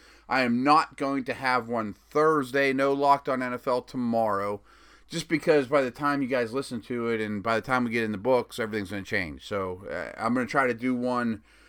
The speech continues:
at least over the weekend. Definitely will have a really good one Friday, recapping round one.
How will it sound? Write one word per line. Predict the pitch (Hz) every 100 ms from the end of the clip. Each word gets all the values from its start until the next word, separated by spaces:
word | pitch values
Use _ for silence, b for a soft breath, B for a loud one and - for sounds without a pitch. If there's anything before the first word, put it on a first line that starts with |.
| b b -
at | 113
least | 131 160 170 -
over | 143 139 123
the | 110
weekend. | 131 180 - 160 156 135
Definitely | - 156 160 147
will | 135
have | 127 120
a |
really | 117 123 120
good | 113 123
one | 113 104
Friday, | - 156 156 147 143
recapping | 131 123 117 127 113 110 113 104
round | 98 95 90 87
one. | 151 180 170